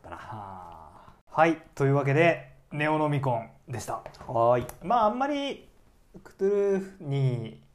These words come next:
Speaker 2: その、造形が深くなくても、
Speaker 1: うんうん。
Speaker 2: 読めるかな。
Speaker 1: 確かに、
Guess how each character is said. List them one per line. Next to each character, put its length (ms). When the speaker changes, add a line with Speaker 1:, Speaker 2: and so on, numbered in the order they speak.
Speaker 2:
そ 180
の、 680
造 180
形 160
が 80
深 200
く 60
な 100
く 80
て 100
も、 340
Speaker 1:
う 40
ん 40
う 20
ん。 280
Speaker 2:
読 180
め 220
る 80
か 160
な。 220
Speaker 1:
確 140
か 120
に、 80